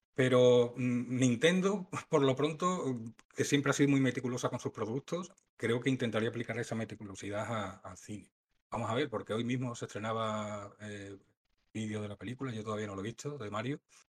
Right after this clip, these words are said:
a ver qué es lo que ha salido de, de ahí. Pero sí se han establecido, eh, creo que Ubisoft también tenía algo parecido, aunque Assassin's Creed salió como, como salió,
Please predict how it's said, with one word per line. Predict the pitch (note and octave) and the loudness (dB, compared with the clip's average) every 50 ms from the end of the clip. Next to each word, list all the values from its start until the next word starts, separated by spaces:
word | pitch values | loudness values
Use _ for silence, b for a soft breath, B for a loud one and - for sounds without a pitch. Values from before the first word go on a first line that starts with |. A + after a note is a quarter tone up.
| _ _ _ _ _ - | _ _ _ _ _ -8
a | G#2+ | -6
ver | G#2 G#2 - | -6 -4 -4
qué | - G#2+ | -6 -6
es | |
lo | G#2 G#2 | -6 -6
que | - G#2 | -6 -8
ha | |
salido | G2 - G2 G#2 G#2+ G#2 G2+ G2 G2 G2 | -6 -6 -6 -4 -4 -4 -4 -4 -4 -4
de, | G2 G2+ G2 G2 F#2+ F#2+ | -4 -6 -6 -6 -8 -8
de | F#2 F#2+ G2 | -6 -4 -2
ahí. | A#2 C#3+ C#3 - _ _ _ _ _ | -2 -4 -4 -6 _ _ _ _ _
Pero | - A2 G#2+ - | -2 -2 0 2
sí | - C3+ | 2 2
se | C3+ - | 4 4
han | C3+ C3 | 2 2
establecido, | B2 - C3+ B2 B2 - - C3 C3+ D3 D3 D3 C#3 C3+ C#3+ - | 2 2 2 2 2 4 4 4 4 4 4 4 2 0 -2 -4
eh, | A2 A2 G#2+ | -6 -8 -6
creo | - A2 A#2 A#2 | -4 -4 -2 -2
que | - A#2+ | 0 0
Ubisoft | A#2 A2+ G#2 - - C#3 D#3 C#3+ - | 0 0 0 2 2 2 2 0 -2
también | - A#2 A2 A#2 A2+ A2+ | -4 -2 -2 -4 -6 -6
tenía | B2 A#2+ A#2 A2+ A2 A2+ | -6 -6 -4 -4 -4 -4
algo | A2 G#2+ A#2 A2+ G#2+ G#2+ G#2+ | -4 -4 -2 -2 -2 -2 -2
parecido, | - G#2+ G2+ G2 - - B2+ C3+ C#3 D3+ D#3+ E3 | -4 -6 -6 -6 -4 0 0 2 2 0 -2 -4
aunque | B2 G#2+ - G#2 G#2 | -6 -10 -8 -6 -6
Assassin's | F#2+ - - G2+ - A2 G2+ - | -6 -4 -6 -8 -8 -8 -8 -6
Creed | G#2+ G#2+ | -8 -6
salió | - G#2+ G2+ G#2 G#2+ G2+ | -6 -4 -4 -4 -6 -6
como, | - - G2+ G#2 G2+ G2+ - - | -6 -8 -8 -8 -8 -10 -10 -12
como | - G2+ G2 - | -14 -16 -14 -10
salió, | - G2 A2 C#3+ D3 | -8 -4 -4 -4 -6